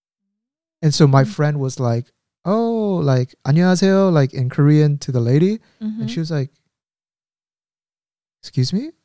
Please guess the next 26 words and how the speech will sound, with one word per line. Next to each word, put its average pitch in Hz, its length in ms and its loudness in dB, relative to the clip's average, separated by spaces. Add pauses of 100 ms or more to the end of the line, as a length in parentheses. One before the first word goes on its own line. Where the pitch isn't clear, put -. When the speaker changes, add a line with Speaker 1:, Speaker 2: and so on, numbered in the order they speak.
(100)
Speaker 1:
Who 208 260 -8
are 123 100 -2
you?" 143 160 -2
Speaker 2:
누구세요? 233 160 -4
Speaker 1:
Yeah. 165 320 0 (1200)
And 156 180 4
then 165 300 4
my 147 180 4
<laughs> - 80 -18
friend 175 160 2 (160)
was - 120 -4
so 185 320 -2
bewildered. 170 1000 2 (180)
<laughs> - 0 - (1900)
And, 160 180 0
but 202 160 0
then 202 320 4
the 185 140 2
next 170 240 4
week 277 360 2
he 165 140 4
went 170 220 4
to 175 40 0
go 147 120 6
tutor 269 280 0
her, 120 140 -2